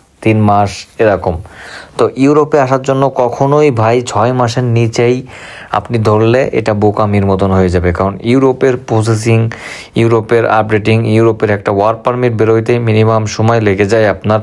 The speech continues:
তিন মাসের উপরে, দুই মাসের উপরে। তারপরে অনেক কাজ থাকে, অনেক ফাইল ট্রান্সফার থাকে, আহ,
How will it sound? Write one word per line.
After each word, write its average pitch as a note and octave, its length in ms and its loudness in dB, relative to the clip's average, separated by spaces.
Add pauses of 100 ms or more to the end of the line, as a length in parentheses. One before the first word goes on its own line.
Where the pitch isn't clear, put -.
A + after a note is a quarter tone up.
তিন A2+ 220 0
মাসের F#2+ 300 2
উপরে, F2 260 0 (600)
দুই B2 200 2
মাসের A2 360 0
উপরে। F2+ 280 0 (460)
তারপরে A#2 460 0
অনেক A2+ 460 0
কাজ G#2 240 0 (140)
থাকে, G#2 260 0 (160)
অনেক G2+ 240 0
ফাইল G2 280 -2
ট্রান্সফার G2 480 -2 (100)
থাকে, G2 260 0 (100)
আহ, F2+ 760 0